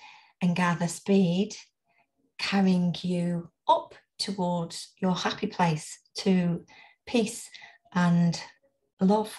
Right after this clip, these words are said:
and joy and appreciation and gratitude? Do you notice the difference in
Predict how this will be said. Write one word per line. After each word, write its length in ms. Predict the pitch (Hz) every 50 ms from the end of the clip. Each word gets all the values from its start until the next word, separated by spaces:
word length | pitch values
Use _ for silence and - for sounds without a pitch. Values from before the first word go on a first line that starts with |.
| - -
and 160 | - 180 165 151
joy 320 | - 190 190 190 202 190 -
and 120 | - 170
appreciation 840 | 160 151 - - 180 - - - 180 180 190 185 - - 180 175 - -
and 100 | 170 165
gratitude? 720 | - 185 185 185 - - - - - 190 175 175 170 - - - - - - - -
Do 80 | - 349
you 80 | 415
notice 260 | 480 539 - 440 -
the 120 | - 277 -
difference 960 | - 285 294 294 - - 240 208 196 160 160 - - - - - - - - _ _ _ _ - _ _ _ _ - - _ -
in 480 | 196 190 180 180 180 180 175 160 151